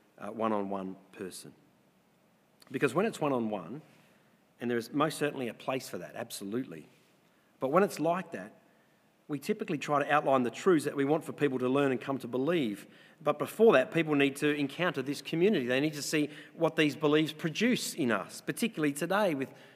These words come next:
with such cynicism that abounds. Uh, people need to encounter the community of believers. They need to get a sense of belonging, which in turn will begin to shape and impact their identity as they see God's love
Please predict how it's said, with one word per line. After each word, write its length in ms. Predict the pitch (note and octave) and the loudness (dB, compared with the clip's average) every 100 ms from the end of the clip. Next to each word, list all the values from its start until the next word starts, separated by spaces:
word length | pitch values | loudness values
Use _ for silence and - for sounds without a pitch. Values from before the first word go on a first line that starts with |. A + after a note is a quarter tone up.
| _ | _
with 140 | C#3+ - | -8 2
such 220 | C#3 - | 4 4
cynicism 600 | - G#3+ G#3 E3 C3 B2 | 4 4 4 0 0 2
that 100 | B2+ | 2
abounds. 680 | C3 F3+ E3 G#2+ F#2 - - - - - _ _ | 2 0 0 -4 -8 -16 -20 -20 -20 -20 _ _
Uh, 80 | D#3+ | -6
people 360 | - G3 G3+ F3 | -2 2 4 4
need 140 | D#3+ | 4
to 60 | D#3+ | 0
encounter 340 | - F3+ F3 | 2 2 4
the 80 | D#3 | 0
community 380 | - F3 E3 C#3+ | 2 4 4 4
of 80 | |
believers. 320 | C#3+ D#3+ F#3+ D3 | 2 4 4 2
They 80 | |
need 80 | D3+ | -2
to 60 | C3+ | 0
get 120 | D3+ | 0
a 40 | C3+ | 0
sense 260 | E3+ D#3 | -2 -2
of 140 | C3 C3+ | -4 0
belonging, 680 | C#3 D#3 G3 E3+ G#2+ F#2 - - - _ _ _ _ | 2 4 4 2 0 -6 -16 -20 -20 _ _ _ _
which 180 | C3+ - | -14 -6
in 120 | B2 | -6
turn 480 | A2 C#3 C3 A2+ G2+ - - _ _ _ _ _ _ | -4 -2 0 0 -2 -10 -20 _ _ _ _ _ _
will 80 | B2 | -6
begin 260 | A2+ A#2+ A2+ | -4 -2 -4
to 80 | G#2+ | -6
shape 320 | - A2 G#2 | -4 -4 -6
and 120 | A2 | -8
impact 580 | A#2 G#2+ A2 G2 - A2+ | -8 -6 -10 -10 -16 -14
their 220 | A2 G2+ | -10 -8
identity 580 | G2 G#2 G2+ F2 E2 - _ _ _ _ _ _ - | -10 -10 -12 -14 -20 -20 _ _ _ _ _ _ -18
as 140 | G#2+ | -14
they 120 | A2 G2 | -12 -12
see 260 | - G#2 | -8 -8
God's 340 | F#2 G2+ F2+ G2 | -6 -6 -6 -8
love 340 | F#2+ F#2 | -8 -10